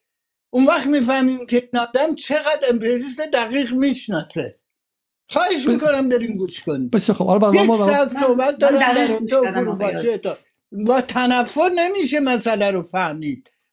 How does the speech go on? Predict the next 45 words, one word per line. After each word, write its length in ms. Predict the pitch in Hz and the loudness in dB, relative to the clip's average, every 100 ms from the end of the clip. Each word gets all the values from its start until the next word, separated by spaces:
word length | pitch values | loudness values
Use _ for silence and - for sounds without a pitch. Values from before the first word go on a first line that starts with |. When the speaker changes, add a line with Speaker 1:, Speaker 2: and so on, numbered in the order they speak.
| - | 0
Speaker 1:
باز 240 | 285 - | 0 0
تنفر 240 | 269 254 | 0 2
Speaker 3:
آفرین. 420 | 247 - 311 320 254 | 0 0 0 2 0
Speaker 1:
رو 60 | |
گذاشت 440 | 254 - 294 311 - _ - | 0 2 0 0 -10 _ -4
به 120 | 269 | -2
جستجوی 640 | 202 262 247 262 233 277 | 2 2 2 0 2 4
حقیقت 720 | 349 262 254 240 220 247 330 269 | 2 2 0 0 0 0 -2 -4
پیوست. 600 | 294 240 208 151 - - | -4 -2 -2 -4 -10 -4
Speaker 3:
آفرین. 320 | 226 302 427 | 0 0 2
Speaker 1:
باید 280 | 254 302 170 | 2 2 2
درون 320 | 254 247 294 302 | 0 0 2 2
واقع-، 220 | 294 254 233 | 2 0 0
Speaker 3:
ما 220 | 233 302 | 2 4
این 120 | 330 | 4
Speaker 1:
باید 140 | 330 311 | 4 4
Speaker 3:
من-، 240 | 277 269 | 4 2
Speaker 1:
بریم. 320 | 269 240 233 226 | 0 0 -4 0
Speaker 3:
آدما 440 | 254 247 262 302 | 2 4 2 2
باید 260 | 294 311 269 | 2 0 2
با 60 | |
هم 60 | 277 | 2
Speaker 1:
خواهشم 180 | 226 262 | 4 4
Speaker 3:
زندگی 280 | 294 311 | 2 4
Speaker 1:
اینه 180 | 320 311 | 4 4
Speaker 3:
کنیم. 280 | 294 226 190 _ _ _ - | 2 0 -4 _ _ _ -6
جاده 440 | 175 285 247 262 | 2 4 4 2
صاف 400 | 285 302 269 269 | 0 2 2 2
کنه 200 | - 294 277 | 0 2 2
امپریالیسم 920 | 269 247 254 262 247 254 330 269 294 | 0 2 2 2 2 2 2 2 4
و 120 | 294 | 4
م-، 140 | 277 - - - 214 247 | 2 -2 -14 -10 -2 0
انقلاب 720 | 254 214 254 247 240 254 240 | 2 0 0 0 0 2 2
مخملی 480 | 247 247 233 240 240 | 2 0 2 0 2
می‌خوان 320 | 247 240 240 | 0 2 2
درست 320 | 233 240 240 | 4 4 2
کنن 300 | - 254 294 | -2 0 2
و 20 | 294 | 2
آمریکا 500 | 254 240 240 247 247 | 2 2 2 0 0
می‌خواد 240 | 233 247 | 2 0
اصلاً 200 | 233 247 | 0 2
با 120 | 226 | 2
اصلاح 280 | 233 240 240 | 2 0 0
طلبا 320 | 233 226 226 | 0 0 0
بسازه، 420 | 226 226 233 247 | -2 -2 -2 -4